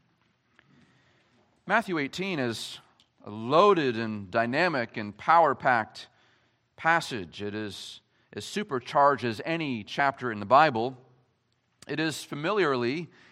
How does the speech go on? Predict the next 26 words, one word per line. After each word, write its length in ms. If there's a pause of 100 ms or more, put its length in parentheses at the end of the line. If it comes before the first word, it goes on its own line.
and 140
famously 560
known 400
as 420
containing 580
some 260
very 360 (220)
sobering 800
teaching 720 (440)
on 220
the 60
nature 340
of 100
church 240
discipline, 480
but 120
in 100
truth, 380
the 80
teaching 420
in 240
this 220
chapter 580 (300)
is 180
far 360
more 460